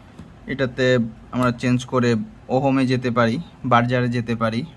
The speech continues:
এটাতে অ্যাম্পিয়ার পরিমাপ করা যায়। তো দুইটা মিটারের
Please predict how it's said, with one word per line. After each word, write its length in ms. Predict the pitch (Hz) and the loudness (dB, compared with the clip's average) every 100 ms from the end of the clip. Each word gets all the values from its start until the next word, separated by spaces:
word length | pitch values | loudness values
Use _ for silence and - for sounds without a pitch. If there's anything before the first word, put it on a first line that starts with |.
| - - - - - - - - - | -20 -20 -20 -20 -20 -20 -20 -20 -8
এটাতে 300 | 127 127 127 | -4 -2 0
অ্যাম্পিয়ার 400 | 120 117 123 120 | 0 0 0 0
পরিমাপ 420 | 123 120 120 - | 0 0 0 -2
করা 180 | 113 107 | -2 0
যায়। 240 | 107 127 - - - - - - - 440 - - - - - - - - - - - | 0 -4 -8 -20 -20 -20 -20 -20 -18 -20 -20 -20 -20 -20 -20 -20 -20 -20 -20 -20 -20
তো 140 | - - | -8 -6
দুইটা 280 | 175 156 170 | -4 -4 -4
মিটারের 360 | 156 160 185 | -2 -2 -2